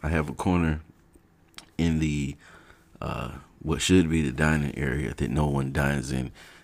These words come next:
'cause we have, like, this little, uh, I don't know what it's called, this little shelf area in the kitchen where we have chairs set up, and everybody just sits there and eats instead of sitting around the table. So the table, the dining area has become, like, my space.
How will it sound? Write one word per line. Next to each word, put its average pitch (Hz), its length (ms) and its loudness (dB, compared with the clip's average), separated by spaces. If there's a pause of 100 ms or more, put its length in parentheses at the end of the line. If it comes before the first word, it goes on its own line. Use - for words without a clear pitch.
'cause 78 180 -6
we 78 120 2
have, 69 220 0
like, 65 220 -6
this 71 240 -8
little, 62 480 -4
uh, 50 380 -6 (100)
I 87 80 2
don't 80 180 0
know 64 120 -4
what 71 240 -6
it's - 180 -12
called, 71 460 0 (560)
this 78 120 -10
little 87 200 0
shelf 85 340 2
area 71 400 0
in 65 120 -2
the - 40 -8
kitchen 58 600 -4
where 62 160 -4
we 60 120 -6
have 55 200 -6
chairs 62 340 -6
set - 180 -6
up, - 160 -6 (380)
and 80 80 2
everybody 80 400 4
just 65 240 -2
sits - 240 -4
there 65 260 -2
and - 140 -6
eats 62 300 -8
instead - 420 -6
of - 240 -10 (380)
sitting 69 260 0
around 67 260 -4
the 50 60 -12
table. 80 380 0
So - 180 -6
the 58 80 -8
table, 80 500 2 (400)
the 73 120 -8
dining 78 340 2
area 71 340 -2
has 67 200 -2
become, - 500 -6
like, - 180 -8
my 120 220 -6
space. - 420 -6